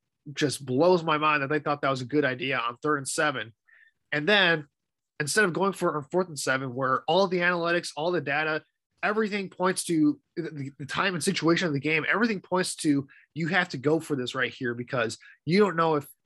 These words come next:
you know, R-, Aaron Rodgers is just gonna walk down right, right down the field and, and score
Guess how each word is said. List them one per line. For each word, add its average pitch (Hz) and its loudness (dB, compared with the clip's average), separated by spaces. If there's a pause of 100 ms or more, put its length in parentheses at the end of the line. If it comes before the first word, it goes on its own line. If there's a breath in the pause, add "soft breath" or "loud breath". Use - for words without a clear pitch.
you 143 -6
know, 120 -6 (160)
R-, 175 2
Aaron 160 4
Rodgers 156 2
is 156 -2
just - -6
gonna 131 -8
walk 147 -4
down 165 2
right, 151 2 (240)
right 180 2
down 185 2
the 160 -6
field 151 0
and, 117 -12
and 127 -8
score 151 4